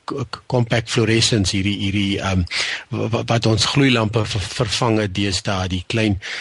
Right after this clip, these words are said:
neonliggetjie en, en dit is veral opmerklik met hulle, maar jou gewone neonbuis kan jy dit ook sien. Uh, ehm, as jy hom afskakel, dan sien jy hy gloei nog so vir 'n oomblik.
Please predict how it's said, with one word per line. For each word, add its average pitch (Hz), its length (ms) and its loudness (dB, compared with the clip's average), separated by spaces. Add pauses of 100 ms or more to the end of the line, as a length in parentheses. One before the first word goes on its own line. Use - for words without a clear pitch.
(140)
neonliggetjie 104 1000 2
en, 98 120 2
en 104 260 0
dit 101 200 0
is 120 100 0
veral 127 300 0
opmerklik 110 520 0
met 110 180 0
hulle, 104 220 2
maar 120 160 4
jou 120 140 4
gewone 175 380 2
neonbuis 123 580 4
kan 117 160 2
jy 110 80 2
dit 110 160 -4
ook 147 220 2
sien. 107 260 2 (440)
Uh, 117 100 -6
ehm, 110 500 0
as 131 160 2
jy 151 80 4
hom 139 100 0
afskakel, 143 520 2
dan 110 140 2
sien 139 160 0
jy 139 100 6
hy 120 120 2
gloei 143 260 2
nog 131 200 2
so 123 100 -2
vir - 220 -4
'n 110 40 -4
oomblik. 95 420 0